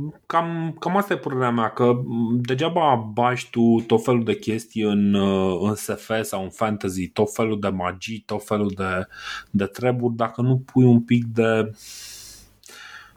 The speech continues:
um, ceva ce te interesează, ce te, ce te, ce te preocupă pe tine, știi? Altfel,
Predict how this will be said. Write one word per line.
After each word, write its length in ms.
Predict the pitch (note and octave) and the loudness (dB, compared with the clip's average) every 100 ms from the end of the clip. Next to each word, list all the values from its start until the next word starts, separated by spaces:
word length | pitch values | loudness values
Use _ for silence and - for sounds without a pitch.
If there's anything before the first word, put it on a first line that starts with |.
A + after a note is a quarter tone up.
| _ | _
um, 880 | - A2 G#2+ G#2+ G#2 G2+ G2+ G2+ G2+ - _ - - | 0 2 4 4 6 6 6 6 4 -4 _ -20 -12
ceva 260 | B2 A#2 C3 | -10 -8 -8
ce 160 | C3+ | -8
te 160 | B2 A#2 | -6 -4
interesează, 840 | A2+ G#2+ G#2+ G#2+ - B2 A2+ G2 | -2 -2 -4 -4 -6 -4 -4 -6
ce 180 | - G#2 | -12 -12
te, 840 | - G#2+ G2+ G2 G2 G2 G2 G2 | -8 -2 0 0 2 2 2 0
ce 140 | - G#2 | -4 -12
te, 480 | - G2+ G2+ G2 F#2 - _ - - - - - - - | -6 -2 2 2 0 -4 _ -20 -20 -20 -20 -20 -20 -20
ce 140 | - B2+ | -18 -10
te 120 | C3+ | -8
preocupă 540 | B2+ B2+ B2+ D#3 C3 | 0 2 2 2 -2
pe 140 | A#2 A#2 | 0 -2
tine, 360 | - A2 F2+ | 0 0 -2
știi? 380 | E2 - B2+ C#3 - - - - - - - | -6 -6 -4 -6 -12 -20 -20 -20 -20 -16 -2
Altfel, 640 | B3+ G#3+ A3 G#3+ G#3 G#3 | 0 0 2 2 2 -2